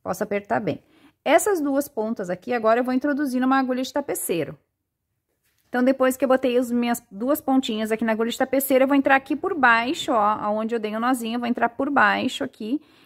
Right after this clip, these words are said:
e vou passar esses fios aqui pra dentro do meu trabalho, pra perder eles aqui dentro, ó. Em qualquer ponto, eu trago ele aqui, ó.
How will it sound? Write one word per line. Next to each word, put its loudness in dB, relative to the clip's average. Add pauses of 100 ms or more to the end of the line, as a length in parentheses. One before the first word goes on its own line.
(120)
e -8
vou 2
passar 2
esses -6
fios -6
aqui -6
pra 0
dentro 2
do 0
meu 2
trabalho, 2
pra -6
perder -2
eles -4
aqui -6
dentro, -6
ó. -16
Em -16
qualquer 0
ponto, -2
eu -6
trago 0
ele -2
aqui, -8
ó. -14